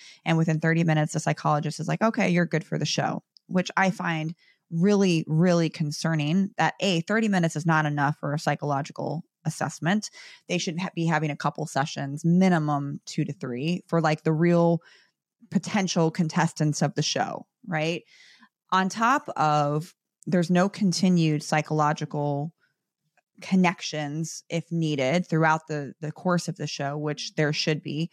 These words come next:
Danielle said that there were things that were being done to trigger her mental health. For example, the scene that she had where she broke down and everybody was having a party and she was in her room by herself. The way that it was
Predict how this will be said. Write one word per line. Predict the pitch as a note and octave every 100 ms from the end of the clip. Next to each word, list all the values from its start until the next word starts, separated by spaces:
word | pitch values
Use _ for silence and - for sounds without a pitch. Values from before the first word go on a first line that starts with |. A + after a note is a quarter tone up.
| - - _ - -
Danielle | F3 F#3 F#3 F3+ F3+ F3+ -
said | - E3+ E3 D#3+
that | D#3 D#3
there | E3 D#3+
were | D#3 D#3 C#3+ - _ _ _ _ -
things | - G3 G3
that | F#3 F3
were | E3 E3
being | E3+ D#3+ D#3
done | E3 D#3+ D#3
to | E3
trigger | - - F3+ F3+ E3+
her | F3 D#3+
mental | D#3+ D#3 D3+
health. | - D3 C#3+ A#3+ - - - -
For | F#3+
example, | G3 F3+ E3+ E3
the | D#3+
scene | D#3+ F#3 F#3+ G3
that | F#3+
she | - F3
had | E3 D#3+ E3
where | D#3
she | -
broke | D#3+ E3 E3 -
down | D3 C#3 D3+ E3 _ _ _ _ -
and | D#3
everybody | D#3 E3+ E3+ E3 D#3+
was | D#3 D3+ D3+ - - _ _ -
having | D#3+ D#3 D3+
a |
party | D#3 - E3 D#3 D3+ D#3+ - _ -
and | D#3
she | F3
was | F3 F3
in |
her | E3 D#3+
room | E3 D#3
by | D3+
herself. | D#3 D#3 D3+ D3
The | E3+
way | F3+
that | G3+ - -
it |
was | E3+